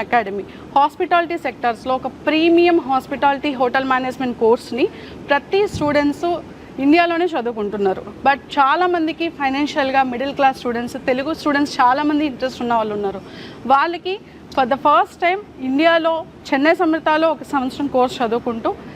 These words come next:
సెకండ్ ఇయర్ వచ్చేసరికి మనకి సింగపూర్లో చదువుకుంటూ, and థర్డ్ ఇయర్ యూకేలో చదువుకుంటూనే వాళ్ళు పార్ట్ టైమ్ జాబ్స్ ద్వారా సింగపూర్లో కానీ యూకేలో కానీ వన్ పాయింట్ ఫైవ్ ల్యాక్స్ నుంచి టూ ల్యాక్స్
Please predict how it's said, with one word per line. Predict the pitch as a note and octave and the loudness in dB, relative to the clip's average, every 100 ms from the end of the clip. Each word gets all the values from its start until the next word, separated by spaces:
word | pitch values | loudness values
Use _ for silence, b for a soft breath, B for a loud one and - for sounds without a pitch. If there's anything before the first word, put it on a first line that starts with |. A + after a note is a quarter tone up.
| B - | B -2
సెకండ్ | C#4 D4 F4 F4 | 0 2 4 4
ఇయర్ | F4 F4 | 4 2
వచ్చేసరికి | D4+ D4+ D#4 C#4+ C#4+ F#4+ - B B - | -2 -6 -4 -4 -2 -4 -4 B B 0
మనకి | C4+ C#4 C#4 C4 C4+ | 0 0 -4 -4 0
సింగపూర్లో | C4 C#4+ D#4 D#4 D4+ | 0 0 0 0 0
చదువుకుంటూ, | C4+ B3+ C4 B3+ B3 D#4+ B3+ | -2 -4 -4 -4 -4 -4 -2
and | B3+ B3 | -2 0
థర్డ్ | D4 F4 F4 | 2 2 0
ఇయర్ | D#4+ D4 C4 | -4 -4 -8
యూకేలో | C4 C4 A#3 A3+ - B B D4+ | -6 -4 -4 -4 -10 B B 0
చదువుకుంటూనే | C#4+ G#4+ G4+ F4+ E4+ F4+ F#4 B4 G#4+ C#4 | 2 2 2 4 4 4 2 0 -2 0
వాళ్ళు | C4 B3+ | 0 2
పార్ట్ | C#4+ D4+ G4+ | 0 0 -2
టైమ్ | G#4 D#4+ | 0 0
జాబ్స్ | D4 - B3 | -2 -2 0
ద్వారా | B3 A#3+ C#4+ - | 2 2 -2 -2
సింగపూర్లో | C#4 D4 D#4 C#4+ C#4+ C4 | -4 0 0 0 0 0
కానీ | B3 C4 B3+ | -2 -4 -4
యూకేలో | - C#4+ C#4 C4+ | 0 2 2 -2
కానీ | A3+ B3+ G4 B B B B3 | -4 -2 -2 B B B 0
వన్ | C4+ D#4 | 2 2
పాయింట్ | F4 F4+ F4 | 2 2 0
ఫైవ్ | C4+ C4 | 0 0
ల్యాక్స్ | C4+ C4 C#4+ | -2 -4 -10
నుంచి | B3+ F4 D#4+ | -4 -4 0
టూ | E4 F4+ | 2 2
ల్యాక్స్ | F4 - | 0 -2